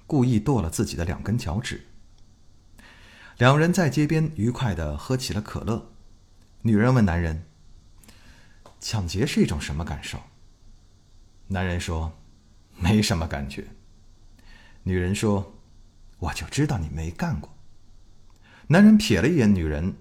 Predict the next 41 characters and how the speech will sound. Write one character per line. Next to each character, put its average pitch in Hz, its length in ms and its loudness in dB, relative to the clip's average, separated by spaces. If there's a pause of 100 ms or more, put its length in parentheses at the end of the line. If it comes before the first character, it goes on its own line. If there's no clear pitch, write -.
(140)
从 - 180 -6
怀 85 240 -4
里 71 220 -6 (120)
掏 98 260 0
出 113 140 -6
了 104 80 -2
一 85 60 -4
把 78 160 -6
手 - 260 -8
枪。 113 360 -4 (1040)
女 131 100 6
人 185 140 8
先 220 180 6
是 208 140 2
吃 175 180 0
了 165 60 0
一 104 140 0
惊， 143 340 -4 (640)
随 85 220 -4
后 95 420 -6 (260)
她 104 120 -4
抚 73 260 -10
摸 98 180 0
着 87 80 -4
枪 120 280 -4
管 - 120 -6
儿， - 200 -16 (180)
对 90 140 -4
男 73 140 -4
人 76 120 -6
说 71 380 -10 (960)
：“我 80 100 -6
敢 76 180 -4
说 92 260 -4
你 80 120 -6
就 78 140 -6
没 82 220 -4
胆 - 180 -6
儿 - 140 -14
用 131 200 -2
它。” - 160 -16